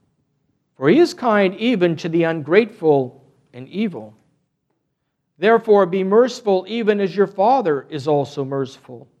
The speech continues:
Do not judge, and you will not be judged. Do not condemn, and you will not be condemned. Set free, and you will be set free.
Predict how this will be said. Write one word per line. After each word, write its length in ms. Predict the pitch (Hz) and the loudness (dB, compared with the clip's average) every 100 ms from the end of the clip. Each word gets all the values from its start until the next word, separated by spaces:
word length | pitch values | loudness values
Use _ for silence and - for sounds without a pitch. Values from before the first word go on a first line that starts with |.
| _ _ _ _ _ _ _ _ - | _ _ _ _ _ _ _ _ -8
Do 80 | 170 | 0
not 240 | 175 175 | 2 0
judge, 460 | 127 156 180 220 - - | 0 0 2 -2 -8 -16
and 160 | 180 | -10
you 100 | 196 | -4
will 100 | 196 | -2
not 300 | 196 196 202 | 0 -2 -4
be 100 | 220 | -10
judged. 580 | 190 226 247 123 _ _ _ _ _ _ _ _ _ _ _ _ | -6 -2 -2 -4 _ _ _ _ _ _ _ _ _ _ _ _
Do 100 | 120 | -12
not 300 | 120 143 214 | -4 -4 -4
condemn, 640 | 254 233 180 151 175 226 214 _ _ _ | -6 -2 0 0 -2 -8 -16 _ _ _
and 120 | 131 | -8
you 80 | 156 | -4
will 80 | 170 | 0
not 220 | 180 175 | 0 0
be 100 | 190 | -6
condemned. 600 | 190 196 208 233 147 123 _ _ | -4 -4 -2 -2 -4 -10 _ _
Set 400 | - 196 185 - | -4 -2 -2 -4
free, 460 | 233 269 302 311 _ _ _ _ _ | -4 -2 -4 -8 _ _ _ _ _
and 200 | _ 120 | _ -12
you 260 | 123 254 233 | 0 4 6
will 300 | 131 120 127 | 4 0 -6
be 160 | 123 117 | -4 -8
set 360 | - 120 104 | -4 -6 -8
free. 320 | - 101 98 | -14 -18 -20